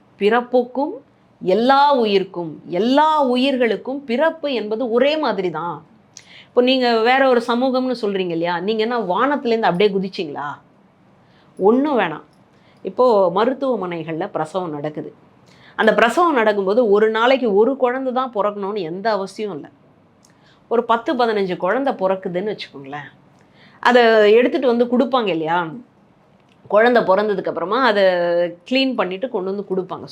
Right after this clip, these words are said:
சுத்தப்படுத்தி. அந்த மாதிரி சுத்தப்படுத்தி கொண்டு வரும்பொழுது அது கையில டோக்கன் கட்டி விட்டுருப்பாங்க. அந்த டோக்கன்ல ஏதாவது ஒண்ணு விழுந்துருச்சு, இல்ல முன்பின் மாறிடுச்சு அப்படின்னா, அப்போ எ-, இன்னொரு வீட்டு குழந்தைய நீங்க வளர்க்குறீங்க அப்படின்னா,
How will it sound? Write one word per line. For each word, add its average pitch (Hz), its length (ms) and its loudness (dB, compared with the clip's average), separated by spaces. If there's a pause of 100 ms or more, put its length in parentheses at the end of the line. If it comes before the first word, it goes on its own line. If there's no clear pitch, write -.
சுத்தப்படுத்தி. 156 440 -10 (420)
அந்த 220 240 0
மாதிரி 302 240 0 (100)
சுத்தப்படுத்தி 269 540 0
கொண்டு 240 260 2
வரும்பொழுது 170 800 -2 (260)
அது 220 240 4
கையில 277 260 4 (120)
டோக்கன் 311 340 4
கட்டி 185 220 0
விட்டுருப்பாங்க. 147 500 -6 (840)
அந்த 247 220 2
டோக்கன்ல 311 520 4
ஏதாவது 240 480 4
ஒண்ணு 196 160 2
விழுந்துருச்சு, 233 480 2
இல்ல 214 320 2
முன்பின் 233 600 -6
மாறிடுச்சு 220 400 0
அப்படின்னா, 160 680 -10 (500)
அப்போ 185 200 -10
எ-, 180 200 -8 (200)
இன்னொரு 254 360 0
வீட்டு 277 260 0
குழந்தைய 202 440 0
நீங்க 190 280 -4
வளர்க்குறீங்க 202 580 -2
அப்படின்னா, 151 540 -6